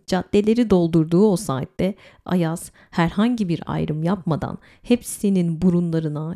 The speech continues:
keskin ve iğneli fiskeler indirmeye başlar. Zavallı memurlar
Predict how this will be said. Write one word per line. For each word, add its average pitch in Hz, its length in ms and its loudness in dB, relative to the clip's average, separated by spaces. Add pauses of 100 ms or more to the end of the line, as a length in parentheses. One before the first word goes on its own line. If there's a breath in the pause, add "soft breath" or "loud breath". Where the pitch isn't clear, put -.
(120)
keskin 180 600 -2
ve 165 260 2
iğneli 160 400 0
fiskeler 160 580 -4
indirmeye 160 560 -2
başlar. - 400 -4 (380 loud breath)
Zavallı 220 500 0
memurlar 165 640 -2